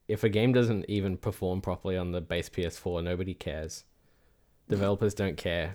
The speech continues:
People don't care. They're like, "Oh yeah, it's, it's the base P S four. Of course it's shit."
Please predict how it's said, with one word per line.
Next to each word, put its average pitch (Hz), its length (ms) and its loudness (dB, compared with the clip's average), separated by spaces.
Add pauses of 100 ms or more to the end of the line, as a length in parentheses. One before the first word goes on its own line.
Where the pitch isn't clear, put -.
People 95 220 0
don't 80 180 -2
care. 82 180 -2
They're 78 100 -4
like, 85 140 -6
"Oh 98 120 -2
yeah, 85 140 0
it's, - 200 -10 (300)
it's - 240 -8
the - 80 -6
base 92 240 -2
P - 120 -6
S 71 120 -4
four. 80 180 -6
Of 76 80 -6
course 98 220 -2
it's - 160 -10
shit." - 260 -8